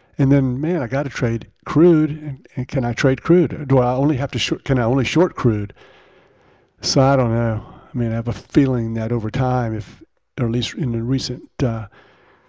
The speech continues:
in the, in the upcoming months and years, it may be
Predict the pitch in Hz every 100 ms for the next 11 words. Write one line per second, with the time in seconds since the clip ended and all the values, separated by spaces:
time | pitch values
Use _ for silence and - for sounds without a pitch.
0 | _ _ _ _ - 143 - _ _ 147
1 | 123 135 - 160 139 127 120 131 127 139
2 | 123 156 147 123 117 107 131 135 123 117
3 | 120 117